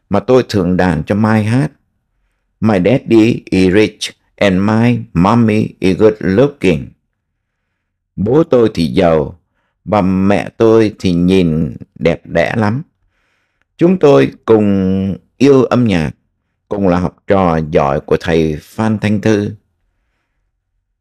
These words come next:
Tôi là người duy nhất trong trường được nghe tiếng hát thủy tinh đó, vì Mai không bao giờ cho ai nghe tiếng hát của Mai.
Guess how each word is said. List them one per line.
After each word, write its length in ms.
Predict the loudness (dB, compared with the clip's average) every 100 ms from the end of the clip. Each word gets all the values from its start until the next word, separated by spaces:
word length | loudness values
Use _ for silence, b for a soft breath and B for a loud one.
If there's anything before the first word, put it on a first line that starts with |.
| _
Tôi 180 | -8 -4
là 80 | -4
người 300 | -2 -2 -2
duy 180 | -2 0
nhất 260 | 0 -2 -2
trong 200 | -2 -2
trường 320 | -2 0 0 0
được 160 | -2
nghe 140 | -2 -4
tiếng 380 | -2 -2 0
hát 300 | 0 -2 -4
thủy 240 | -6 -6 -2
tinh 260 | 0 0 0
đó, 260 | -2 -4 -8 _ _ _ _ _ _ _ _
vì 160 | 2 2
Mai 300 | 2 0 -2 -2
không 280 | -4 -2 0
bao 180 | 0
giờ 340 | 0 2 2 2 0
cho 120 | -2
ai 160 | 0 0
nghe 180 | 0 0
tiếng 260 | 0 0
hát 320 | 0 -2 -6
của 260 | -4 -2 -2
Mai. 380 | -2 -2 -2